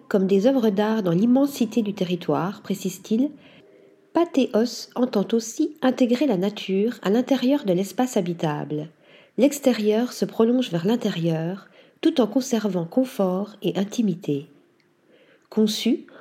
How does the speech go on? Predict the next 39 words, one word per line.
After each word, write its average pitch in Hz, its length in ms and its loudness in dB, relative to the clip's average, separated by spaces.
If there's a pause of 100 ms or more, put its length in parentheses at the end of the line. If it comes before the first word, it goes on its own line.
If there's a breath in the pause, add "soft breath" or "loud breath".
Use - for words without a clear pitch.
(140 loud breath)
en 190 80 2
respectant - 560 2
la 220 100 4
topographie 233 600 0
du 202 120 2
lieu, 170 340 2 (340 loud breath)
les 208 140 2
quatre 330 320 0
maisons 208 440 0 (160)
affichent 330 360 0
une 208 80 4
décoration 220 560 0
intérieure 180 720 -2
épurée 214 560 0 (340 loud breath)
qui - 120 -2
met 311 200 4
à 226 60 6
l'honneur 226 400 4
des 202 120 2
matériaux 202 460 0
naturels 185 560 0
comme 180 180 -2
le 180 120 2
bois, 160 380 0 (360 loud breath)
le 214 120 4
tout 302 100 0
dans 262 140 4
des 202 160 2
teintes 196 300 -2
neutres 208 380 2
et 202 120 -2
terreuses 208 640 0
relevées 262 480 4
par - 200 -6
quelques 226 280 0
pièces 240 280 0
de 190 80 2
design 175 360 0
italien 180 520 -2